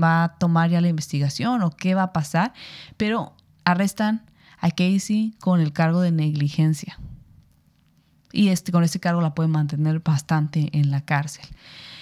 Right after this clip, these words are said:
Y bueno, mientras ya esto sucede, encuentran a una mujer con el nombre de Zenaida en la zona. Y Zenaida, al parecer, sí era de ascendencia latina. Eh, en, la entrevistan a Zenaida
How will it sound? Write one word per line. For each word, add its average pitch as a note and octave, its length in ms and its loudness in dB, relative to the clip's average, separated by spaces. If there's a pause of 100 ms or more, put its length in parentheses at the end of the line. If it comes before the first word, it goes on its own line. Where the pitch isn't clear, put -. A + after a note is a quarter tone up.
(580)
Y F#3+ 140 6
bueno, E3+ 460 2
mientras E3+ 420 2
ya E3+ 240 2
esto G3 260 -4
sucede, B3 640 -2
encuentran G3 560 2
a G3 60 2
una A3 180 0
mujer F#3+ 380 0
con G#3 180 0
el F3 140 4
nombre F3+ 260 4
de F3+ 100 2
Zenaida E3 840 2
en E3 180 2
la D3+ 100 0
zona. E3+ 400 -2 (1300)
Y - 140 -10
Zenaida, E3 560 2
al G3 100 -2
parecer, D3 400 -2
sí F3 260 0
era F3 460 2
de D#3+ 280 2
ascendencia E3 520 2
latina. F#3+ 640 0 (1300)
Eh, F#3+ 460 0 (420)
en, F#3+ 220 2
la F#3 100 4
entrevistan F#3 460 0
a G3 60 4
Zenaida F#3+ 680 0